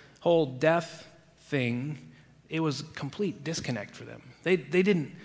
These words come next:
understand it. I mean, that sounded upside down, backwards, sideways. It just didn't compute with these guys.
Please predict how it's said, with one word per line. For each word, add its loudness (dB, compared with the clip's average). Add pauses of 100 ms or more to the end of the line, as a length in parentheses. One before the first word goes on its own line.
(220)
understand 0
it. 0
I 4
mean, 4
that 4
sounded 6
upside 4
down, 4
backwards, 2
sideways. 2
It -4
just -2
didn't 0
compute 0 (520)
with -2
these -2
guys. -8